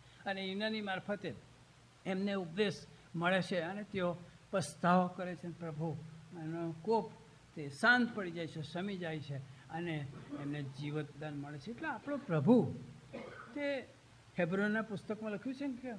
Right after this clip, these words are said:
ભસ્મ કરી નાખનાર અગ્નિ છે. ખરી વાત છે, સદમના ગોમોરાના ગણીના છઠ્ઠા ભાગમાં નાશ કરી નાખ્યો, આપણે જાણીએ છીએ, નહીં ને?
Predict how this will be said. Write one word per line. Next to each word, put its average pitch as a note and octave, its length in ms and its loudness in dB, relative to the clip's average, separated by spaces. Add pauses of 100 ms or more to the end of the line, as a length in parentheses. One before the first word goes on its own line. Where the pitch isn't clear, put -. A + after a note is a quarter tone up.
(320)
ભસ્મ E3+ 500 6
કરી C4 240 2
નાખનાર B3 600 2
અગ્નિ F#3 460 12
છે. D3+ 360 0
ખરી C4 240 0
વાત E4 260 6
છે, D#3+ 360 -6
સદમના A#3 420 -4
ગોમોરાના A#3+ 580 0 (400)
ગણીના A3+ 280 -2
છઠ્ઠા G#3 360 -2
ભાગમાં G3+ 320 -4
નાશ D3+ 200 0
કરી D#3 140 -4
નાખ્યો, C#3 340 -8
આપણે F3 200 -8
જાણીએ D#3 360 -6
છીએ, D3 180 -12
નહીં C4 140 -2
ને? G3+ 100 -2